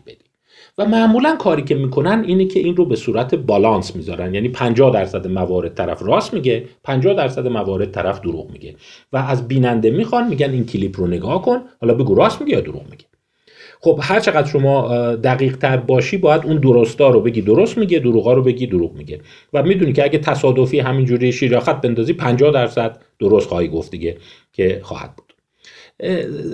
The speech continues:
پژوهش‌های خیلی زیادی به کمک این متدولوژی توسط روانشناسا و دانشمندان علوم شناختی صورت گرفته. و وقتی نگاه می‌کنی، یکی از مشهورترین این افراد پال اکمان هست. پال اکمان متولد هزار نهصد و سی و چهاره،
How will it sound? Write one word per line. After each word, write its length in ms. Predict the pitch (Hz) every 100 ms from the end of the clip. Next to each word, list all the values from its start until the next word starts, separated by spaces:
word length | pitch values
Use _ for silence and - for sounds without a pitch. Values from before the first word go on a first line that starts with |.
| - 147
پژوهش‌های 480 | 247 269 294 370
خیلی 420 | 349 - 269 277 208
زیادی 340 | 151 143 131
به 140 | 120
کمک 360 | - 165 185 233
این 320 | - 120 98
متدولوژی 720 | 95 98 98 98 95 87 139 139
توسط 520 | 113 101 90 120 120
روانشناسا 720 | 101 92 90 95 87 87 123
و 40 |
دانشمندان 520 | 107 90 - 85 92
علوم 200 | 85 82
شناختی 400 | 82 90 82 -
صورت 300 | - 82 82
گرفته. 360 | - 64 - - _ _ _ _ _ _ _ _ _ _ - -
و 60 |
وقتی 300 | 147 185 -
نگاه 320 | 156 143 135 135
می‌کنی، 300 | 135 170 202
یکی 140 | 196
از 120 | 147
مشهورترین 920 | 123 131 - - 113 110 117 156 165
این 320 | 95 90 101 104
افراد 400 | 98 147 147 147
پال 280 | 120 123 117 -
اکمان 440 | - - 76 71
هست. 360 | - - _ _ _ _ - _ -
پال 260 | 147 143 143
اکمان 440 | 143 170 175 170
متولد 540 | 131 - 117 117 127
هزار 260 | 117 107 113
نهصد 200 | 95 104
و 40 |
سی 160 | 90 95
و 60 | 87
چهاره، 400 | 101 127 190